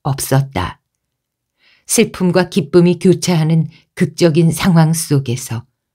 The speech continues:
천국과 지옥의 각각 다른 모습을 한꺼번에 조명하며 한 조각의 구름처럼 허공에 두둥실 떠 있는 기분이기도 했다.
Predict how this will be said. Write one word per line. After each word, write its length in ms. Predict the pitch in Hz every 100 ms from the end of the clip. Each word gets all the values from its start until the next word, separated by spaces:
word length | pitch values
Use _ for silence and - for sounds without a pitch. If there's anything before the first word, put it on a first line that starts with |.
| _ _ _ -
천국과 640 | - 202 160 160 - 147
지옥의 560 | 139 170 151 139 143 139 - _
각각 480 | - 160 - 139 -
다른 340 | - 160 147 147
모습을 520 | 135 135 - 143 139 _ -
한꺼번에 680 | 185 170 - 160 139 139 165
조명하며 840 | - 147 151 143 147 135 - - _ _ _ _ _ -
한 220 | - 196
조각의 420 | 143 139 135 120
구름처럼 720 | - 139 135 - 135 127 135 - - _ -
허공에 580 | 175 175 151 143 - - _
두둥실 680 | - 175 165 147 - 151 143
떠 180 | 165 175
있는 440 | 156 151 151 147
기분이기도 680 | - 143 147 143 135 113 135
했다. 500 | 139 - 117 107